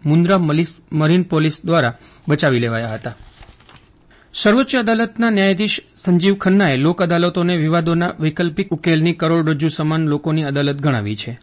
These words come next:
તેમણે કહ્યું કે લોક અદાલત પારંપરિક કોર્ટની બહાર વિવાદોના ઉકેલમાં મહત્વની ભૂમિકા ભજવે છે. ન્યાયાધીશ ખન્નાએ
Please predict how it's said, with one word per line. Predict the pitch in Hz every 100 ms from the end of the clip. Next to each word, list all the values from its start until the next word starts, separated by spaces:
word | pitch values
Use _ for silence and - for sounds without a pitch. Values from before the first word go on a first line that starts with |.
| _
તેમણે | 135 143
કહ્યું | 156 151 156
કે | 175 170
લોક | 156 165
અદાલત | 147 151 151 151
પારંપરિક | 143 147 160 160 165 165
કોર્ટની | 151 147 - 160
બહાર | 147 143 151
વિવાદોના | 143 147 143 147 147
ઉકેલમાં | - 135 160 147 147 151 151
મહત્વની | 139 143 139 151 151
ભૂમિકા | 131 135 131 139
ભજવે | 139 113 104
છે. | 104 113 - -
ન્યાયાધીશ | 160 175 175 196 - _ _ -
ખન્નાએ | 170 190 170 123